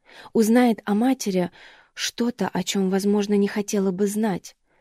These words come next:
О чем, как считала Лора, ей знать не следовало до недавнего времени, потому что теперь за ней охотились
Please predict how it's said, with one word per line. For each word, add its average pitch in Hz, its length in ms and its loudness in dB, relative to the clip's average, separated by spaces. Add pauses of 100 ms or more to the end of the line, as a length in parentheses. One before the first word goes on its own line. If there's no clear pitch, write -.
(300)
О 202 80 -2
чем, 208 240 2
как 202 160 -4
считала 220 400 2
Лора, 226 340 4
ей 196 340 4
знать 196 520 -2
не 190 160 0
следовало 180 640 -2
до 180 140 0
недавнего 185 460 0
времени, 185 500 0 (560)
потому 214 260 2
что 202 160 -6
теперь 196 420 0
за 202 140 0
ней 185 240 2
охотились 180 720 -4